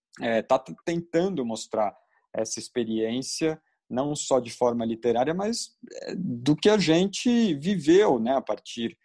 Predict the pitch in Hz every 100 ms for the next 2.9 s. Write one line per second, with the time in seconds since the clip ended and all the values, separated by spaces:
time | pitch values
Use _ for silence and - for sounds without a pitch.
0 | _ _ _ 104 101 101 101 98 95 95
1 | 110 - 120 104 107 101 95 110 113 208
2 | - 180 156 185 208 - 139 120